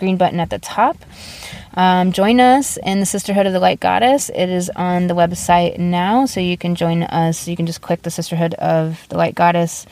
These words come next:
there at lifecoachju dot com, or you can come on over to Facebook to the Activate Your Goddess Facebook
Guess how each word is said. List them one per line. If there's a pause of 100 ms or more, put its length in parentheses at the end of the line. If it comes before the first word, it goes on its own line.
(460)
there (140)
at
lifecoachju
dot
com,
or
you
can
come
on
over
to
Facebook
to
the
Activate
Your
Goddess
Facebook